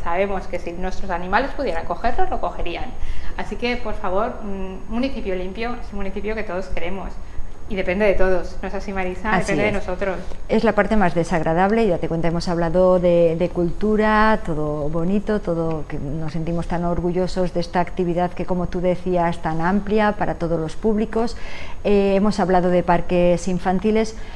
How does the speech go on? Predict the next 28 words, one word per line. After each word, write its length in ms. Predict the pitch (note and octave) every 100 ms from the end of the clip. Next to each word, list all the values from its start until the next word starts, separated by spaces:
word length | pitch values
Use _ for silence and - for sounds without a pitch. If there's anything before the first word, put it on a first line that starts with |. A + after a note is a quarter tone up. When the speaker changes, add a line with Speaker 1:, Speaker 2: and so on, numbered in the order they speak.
| - -
Speaker 2:
pero 340 | G#3 F#3+ F3+ F3
a 180 | - F3
mí 200 | F#3+ G#3
me, 100 | G3+
<laughs> 60 | - G#3 F3 F#3 E3 - D#3+ - - - -
me 200 | E3 D3+
entristece, 600 | D#3 D#3 D#3 - G#3 A#3
pero 220 | G3+ E3+
tengo 220 | E3+ E3+
que 80 | -
volver 320 | E3+ E3 E3+
a, 140 | F3+ F3
a, 380 | - E3 E3 D#3+
a 100 | F3
repetir 560 | F3 F3 E3+ F#3+ F3+ F3
esto, 440 | G3+ G3 - D#3+ - - - - - - -
eh, 220 | F3 E3+
las 200 | E3 E3+
veces 320 | F#3+ F#3 A3 -
que 80 |
haga 160 | F3 E3+
falta. 400 | - D#3 D3+ D3
Has 180 | - G#3
nombrado, 640 | B3+ C#4+ C4 C4+ A#3+ C4+ B3+ -
eh, 580 | G3+ G3 F#3+ F#3 F3+ -
a 100 | F#3
los 300 | F3+ F3 F3+
adolescentes. 840 | E3+ E3+ D#3+ - F3 D#3 C3+ C#3